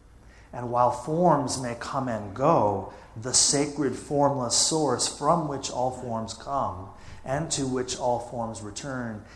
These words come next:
is itself undepletable, infinite, boundless, and real. And that we may experience this deep and abiding connection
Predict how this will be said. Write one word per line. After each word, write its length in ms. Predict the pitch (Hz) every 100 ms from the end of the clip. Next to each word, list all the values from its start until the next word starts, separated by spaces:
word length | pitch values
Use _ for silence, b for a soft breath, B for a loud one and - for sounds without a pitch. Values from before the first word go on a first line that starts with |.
| B
is 160 | - 113
itself 640 | 117 - 156 147 131 -
undepletable, 1000 | - 147 127 - - 127 123 123 135 127 - - - - -
infinite, 640 | 120 117 - 113 107 - - - - -
boundless, 1000 | 110 104 104 107 101 98 95 - - - - - -
and 300 | 104 95 98
real. 440 | 101 101 90 92 - - - - - - - - - - - - - - - -
And 160 | 127 123
that 240 | 131 135
we 160 | 135 135
may 260 | 131 127
experience 840 | 123 - - - 160 165 139 120 -
this 240 | 117 110
deep 440 | 101 98 123 123 -
and 140 | 110
abiding 540 | 104 113 117 117 117
connection 680 | 104 113 104 104 - 110 104